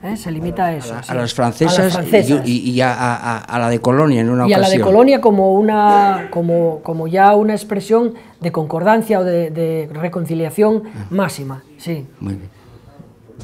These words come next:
Speaker 1: Pues nada, pues empezamos por la analogía. Efectivamente,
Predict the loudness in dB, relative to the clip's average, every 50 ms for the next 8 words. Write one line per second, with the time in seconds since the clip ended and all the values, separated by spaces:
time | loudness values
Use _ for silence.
0 | -20 -20 -16 -4 -2 -2 0 0 2 2 2 2 2 -2 -6 -12 _ _ _ _
1 | _ _ _ _ -2 2 2 2 2 0 -2 -6 -6 -6 -4 -2 0 0 0 0
2 | 0 2 2 4 4 4 2 2 0 0 2 2 0 2 0 -2 0 2 2 4
3 | 4 4 2 2 0 -2 -4 -10 -12 -16